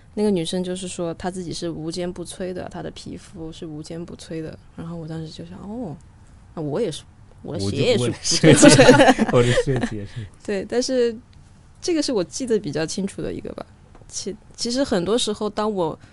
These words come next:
Speaker 1: 没有灵感的时候，因为设计师的工作就是无休的嘛，你可能你到周末了，你都还在脑子里在转这个事情。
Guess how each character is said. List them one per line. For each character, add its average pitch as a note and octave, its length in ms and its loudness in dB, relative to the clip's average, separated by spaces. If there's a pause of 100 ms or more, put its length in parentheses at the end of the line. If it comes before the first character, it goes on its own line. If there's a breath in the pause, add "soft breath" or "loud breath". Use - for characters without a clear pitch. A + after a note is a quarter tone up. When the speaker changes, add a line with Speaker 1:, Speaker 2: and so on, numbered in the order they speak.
(120)
Speaker 1:
没 G3 140 -4
有 G#3+ 180 -2
灵 D#3+ 180 -6
感 D#3+ 180 -6
的 D3 80 -6
时 - 140 -12
候， - 60 -6
因 G#3+ 80 -2
为 A#3 120 0 (220 loud breath)
设 C#4 240 0
计 A3 80 -2
师 A#3 160 0
的 A3 100 0
工 G#3+ 240 -2
作 A3 160 -2
就 G3+ 140 -4
是 G3+ 80 -4
无 F3 220 -6
休 G#3+ 360 -4
的 G#3 120 -6
嘛， - 180 -10
你 G3 80 -6
可 G#3+ 140 -6
能 F3 180 -8 (300)
你 - 180 -10
到 A3+ 240 -2
周 A3 180 -4
末 A3+ 200 -4
了， G3 80 -4
你 E3+ 80 -6
都 E3 100 -4
还 D#3+ 240 -8
在 G#3 160 -6
脑 F#3 180 -8
子 - 140 -10
里 E3 100 -6
在 E3 140 -6
转 G#3 300 -6
这 E3 120 -6
个 D#3 80 -8
事 - 200 -12
情。 - 200 -16